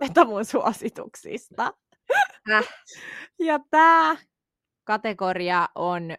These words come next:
Speaker 1: vuoden paras elokuva ja T V-sarja. Tai siis
Speaker 2: Joo.
Speaker 1: joku tällainen sarja suoratoistopalvelusta. Ja mä en oikeasti uskalla sanoa tähän mitään, koska kerran,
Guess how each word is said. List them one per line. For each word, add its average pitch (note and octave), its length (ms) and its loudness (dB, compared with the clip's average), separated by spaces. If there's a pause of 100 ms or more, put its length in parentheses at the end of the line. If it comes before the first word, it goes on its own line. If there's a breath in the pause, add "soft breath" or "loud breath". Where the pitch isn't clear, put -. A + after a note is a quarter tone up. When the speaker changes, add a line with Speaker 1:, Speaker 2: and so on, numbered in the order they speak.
(140)
Speaker 1:
vuoden G#3+ 400 -4
paras F3 520 -4 (260)
elokuva F#3+ 800 -2 (180)
ja D#3+ 200 -8
T - 60 -16
V-sarja. A#2+ 840 -10 (260)
Tai D3 120 -10
siis A3 120 -6
Speaker 2:
Joo. G#3 220 -6
Speaker 1:
joku - 140 -20
tällainen C#3+ 400 -12
sarja A2 500 -10 (220)
suoratoistopalvelusta. G3 1160 -4 (920 soft breath)
Ja A#3+ 260 6 (140)
mä F4 260 2
en G4+ 100 0
oikeasti E4+ 420 -2
uskalla A3+ 320 -4
sanoa F3 400 -6
tähän D#3+ 220 -12
mitään, D3+ 400 -10
koska F#3+ 480 -2 (380)
kerran, D4 520 -2